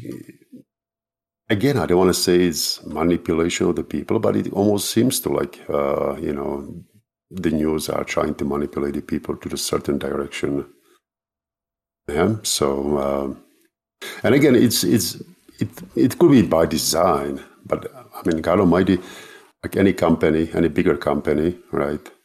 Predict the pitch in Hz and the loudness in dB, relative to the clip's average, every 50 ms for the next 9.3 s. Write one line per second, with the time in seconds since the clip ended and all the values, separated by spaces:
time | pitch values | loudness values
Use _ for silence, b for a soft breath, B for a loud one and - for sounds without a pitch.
0 | _ _ _ _ _ _ _ _ _ _ _ _ _ - - 87 78 73 73 73 | _ _ _ _ _ _ _ _ _ _ _ _ _ -2 0 0 0 2 0 -2
1 | 71 71 78 - _ - - 98 90 90 82 82 80 78 78 76 - - - - | -2 -4 -6 -10 _ -16 -12 -6 -2 0 0 2 0 0 -2 -4 -6 -10 -12 -16
2 | _ - 90 92 90 85 - 78 76 73 - - - 76 71 71 71 71 - - | _ -2 0 2 2 2 2 -2 -4 -4 -6 -8 -6 -4 -4 -2 -4 -4 -6 -10
3 | - _ _ _ - - - 85 82 76 - - 73 73 73 71 - - - - | -16 _ _ _ -8 -4 0 0 0 0 0 0 2 2 0 0 -2 -8 -8 -4
4 | - 92 - - 85 78 - - 73 73 73 71 76 76 73 - - - - - | -4 -2 0 0 0 0 0 0 2 2 2 0 -2 -4 -4 -4 -6 -8 -8 -8
5 | 80 69 73 76 73 - - 76 69 - 76 71 69 69 71 71 78 80 80 B | -4 -2 0 -2 0 0 -2 -4 -2 -2 -2 -2 -2 -2 -4 -2 -4 -4 -4 B
6 | B B B B B B B B _ _ _ _ b b b b b b _ - | B B B B B B B B _ _ _ _ b b b b b b _ -2
7 | 85 78 73 73 73 73 71 69 - _ _ _ _ - - 95 95 101 - - | 0 0 2 2 0 0 -4 -6 -10 _ _ _ _ -2 2 2 4 4 2 -2
8 | - - - - - 107 92 90 80 - - - 90 80 82 80 - - 85 78 | -6 -10 -14 -8 -2 0 2 2 4 2 2 2 2 2 0 0 -2 -2 -2 0
9 | 73 73 71 - - 78 | 0 -2 -2 -4 -6 -8